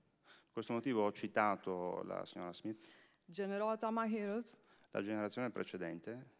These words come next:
Speaker 2: ka me bo gjithmonë diçka që gjenerata e dytë nuk don me bo.
Speaker 1: farà sempre qualcosa che la generazione successiva non vorrà fare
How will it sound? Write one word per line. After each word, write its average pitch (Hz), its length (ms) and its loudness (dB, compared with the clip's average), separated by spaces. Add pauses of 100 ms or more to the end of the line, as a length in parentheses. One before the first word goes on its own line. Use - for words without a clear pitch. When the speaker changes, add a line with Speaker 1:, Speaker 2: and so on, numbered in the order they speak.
(360)
Speaker 2:
ka 208 120 -2
me 202 120 -2
bo 208 180 0
gjithmonë 208 560 -2
diçka 185 300 -4
që 185 160 -4
gjenerata 180 580 4
e 175 60 0
dytë 180 400 -2
nuk 185 220 -4
don 185 260 0
me 156 100 -6
bo. 151 280 -6 (580)
Speaker 1:
farà 131 220 6
sempre 147 380 2
qualcosa 117 520 2
che 107 80 -4
la 104 140 2
generazione 104 680 -2
successiva 107 680 -2
non 110 320 0
vorrà 101 280 2
fare - 480 -8